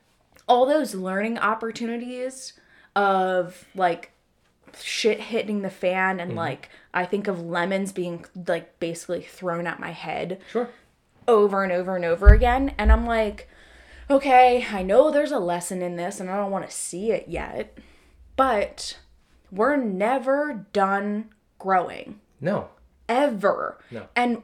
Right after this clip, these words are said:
Speaker 1: if you ever think that, like, "Oh yeah, like, I'm done growing," or you think that about someone else.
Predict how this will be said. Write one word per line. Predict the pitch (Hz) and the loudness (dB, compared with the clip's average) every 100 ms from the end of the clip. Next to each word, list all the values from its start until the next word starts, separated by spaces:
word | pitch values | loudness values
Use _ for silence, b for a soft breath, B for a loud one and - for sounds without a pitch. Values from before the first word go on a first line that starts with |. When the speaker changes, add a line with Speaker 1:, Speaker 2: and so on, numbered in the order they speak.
| - | -6
Speaker 1:
if | 240 208 | -6 -4
you | 233 294 240 | -4 -4 -4
ever | 262 349 | 0 0
think | 330 - 180 262 - | 0 -4 -4 -4 -6
that, | 196 180 - | -2 -2 -2
like, | 185 175 170 165 - - | -2 0 0 -4 -6 0
"Oh | 240 240 | 2 2
yeah, | 233 233 208 190 175 | 2 2 4 2 0
like, | 175 165 - - B B B B | -2 -6 -8 -16 B B B B
I'm | 214 220 | -2 2
done | 220 214 208 | 2 2 0
growing," | 202 196 196 196 196 196 196 | 0 2 2 0 0 -2 -4
or | - 202 196 196 196 190 B B B | 0 2 4 4 2 0 B B B
you | 240 277 | -2 -2
think | 311 311 311 | -2 -4 0
that | 277 | 0
about | 262 - - - | 2 2 2 -2
someone | - 202 196 180 170 - | -6 -6 -4 -6 -6 2
else. | 254 165 - - - - | 4 4 0 -10 -12 -12